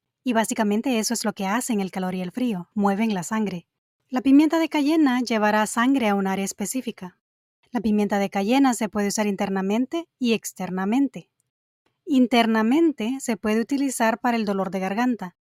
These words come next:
Podrían pensar que eso es lo último que se les apetece cuando tienen dolor de garganta. Si la toman, sí se sentirá picante,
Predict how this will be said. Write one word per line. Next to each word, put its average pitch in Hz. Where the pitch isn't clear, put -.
Podrían 233
pensar 262
que 233
eso 233
es 240
lo 214
último 240
que 208
se 202
les 196
apetece 208
cuando 202
tienen 214
dolor 196
de 190
garganta. 196
Si -
la 269
toman, 262
sí 262
se 294
sentirá 202
picante, 277